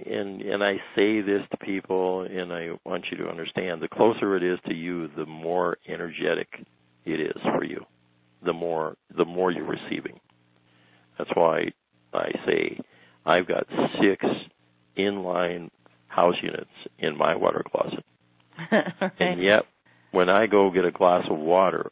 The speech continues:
Speaker 1: I, I run it through a portable.
Speaker 2: Wow. And why do you do that?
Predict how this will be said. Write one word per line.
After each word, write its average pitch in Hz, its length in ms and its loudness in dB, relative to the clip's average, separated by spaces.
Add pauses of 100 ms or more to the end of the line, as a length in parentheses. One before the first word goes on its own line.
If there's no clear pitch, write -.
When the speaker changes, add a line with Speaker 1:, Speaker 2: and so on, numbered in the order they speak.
(120)
Speaker 1:
I, 87 280 -2 (460)
I 85 320 -2
run 82 400 -2
it 82 100 -6
through - 180 -2
a - 40 -4 (100)
portable. - 300 -2 (600)
Speaker 2:
Wow. 220 580 2 (1300)
And 262 100 4
why 370 80 10
do 508 320 8
you 466 60 8
do 311 80 6
that? 160 200 0